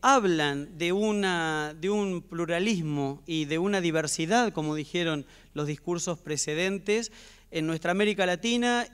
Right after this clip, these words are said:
y también nos ayudan a ratificar esa raigambre democrática de nuestras universidades y en particular del sistema público argentino.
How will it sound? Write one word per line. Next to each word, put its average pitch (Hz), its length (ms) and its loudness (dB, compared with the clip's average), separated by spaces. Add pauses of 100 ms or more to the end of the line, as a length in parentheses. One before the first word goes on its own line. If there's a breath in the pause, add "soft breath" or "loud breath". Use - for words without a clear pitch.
y 185 100 -6
también 202 540 -2
nos 175 160 -4
ayudan 214 500 0
a 147 260 0 (440 soft breath)
ratificar 170 1080 0
esa 175 260 -4
raigambre 160 800 0
democrática 156 1040 -2 (300 loud breath)
de 147 220 -4
nuestras 151 360 -4
universidades 165 1120 0
y 151 100 -8
en 139 80 -8
particular 151 760 -2 (260 loud breath)
del 147 120 -4
sistema 147 880 -4 (140)
público 135 800 -6 (280 loud breath)
argentino. 143 1000 -4